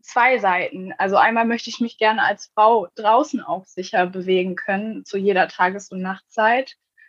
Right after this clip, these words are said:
äh, auch egal, wie ich angezogen bin. Ähm, das Gleiche geht für die Arbeit, dass ich mich auch als Frau, äh, sicher fühlen kann in dem Sinne, dass es, dass es auch zu Übergriffen kommt, ähm,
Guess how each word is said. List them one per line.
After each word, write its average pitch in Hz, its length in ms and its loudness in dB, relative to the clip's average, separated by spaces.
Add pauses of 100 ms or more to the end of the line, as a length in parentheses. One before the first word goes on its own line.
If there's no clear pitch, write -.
(140)
äh, 180 200 6
auch 190 220 4
egal, 196 380 2
wie 202 40 -4
ich 190 160 -8
angezogen 262 640 2
bin. 285 340 2 (500)
Ähm, 208 280 4
das 202 180 -2
Gleiche 214 300 0
geht 233 180 -2
für - 140 -4
die 202 160 -4
Arbeit, 233 440 4
dass 202 160 -6
ich 196 140 -16
mich 202 340 -12
auch 202 280 -2
als 202 240 -4
Frau, 247 560 6 (420)
äh, 240 460 6
sicher 254 340 0
fühlen 262 360 0
kann 247 220 -2
in 220 140 -2
dem 226 220 2
Sinne, 233 260 -2
dass - 240 -6
es, - 160 -18 (120)
dass 208 180 0
es 196 120 -16
auch 202 200 4
zu - 160 -8
Übergriffen 254 480 4
kommt, 285 440 6
ähm, 247 460 4